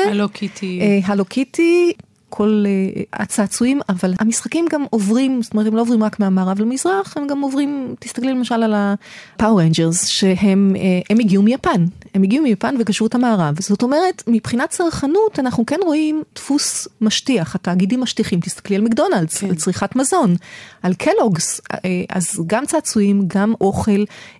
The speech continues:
Speaker 2: התאגידים הגלובליים משטיחים את ה-, את הצרכנות של ילדים. ומה שאנחנו רואים זה שהתאגידים הגלובליים פועלים בצורות מאוד מעניינות. הם עושים כמה דברים. מבחינת המסרים, כמו שאמרתי,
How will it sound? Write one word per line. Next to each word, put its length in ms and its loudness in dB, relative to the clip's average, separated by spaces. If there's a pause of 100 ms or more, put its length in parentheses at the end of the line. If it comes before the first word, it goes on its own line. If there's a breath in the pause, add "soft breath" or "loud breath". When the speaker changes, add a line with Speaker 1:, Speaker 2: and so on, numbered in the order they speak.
(100)
Speaker 2:
התאגידים 640 0
הגלובליים 560 2
משטיחים 640 0
את 140 -4
ה-, 220 0 (160)
את 100 -4
הצרכנות 540 0
של 160 -2
ילדים. 360 -2 (1000 loud breath)
ומה 280 2
שאנחנו 420 0
רואים 300 -2 (100)
זה 140 -2
שהתאגידים 720 -2
הגלובליים 680 -2 (580 loud breath)
פועלים 340 0
בצורות 520 -2
מאוד 300 -2
מעניינות. 680 2 (520 loud breath)
הם 80 4
עושים 340 0
כמה 260 0
דברים. 340 -2 (120)
מבחינת 540 -2
המסרים, 640 0 (920)
כמו 180 0
שאמרתי, 540 0